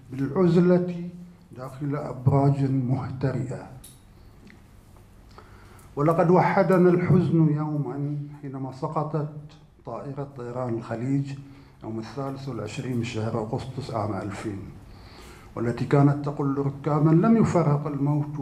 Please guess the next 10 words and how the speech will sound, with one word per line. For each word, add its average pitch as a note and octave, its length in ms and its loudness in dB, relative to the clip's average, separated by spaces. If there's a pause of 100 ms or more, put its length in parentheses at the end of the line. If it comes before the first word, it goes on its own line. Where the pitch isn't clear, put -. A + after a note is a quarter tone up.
بينهم A#2+ 720 -2 (440)
بناء C3 400 0
على A#2 200 2
انتماءاتهم A2+ 800 0
الطائفية، - 880 -10 (580)
فقضى C#3+ 360 4
عليهم C3 540 -2
جميعا B2 640 -2 (460)
ليعم D3+ 420 2
الحزن F3 720 4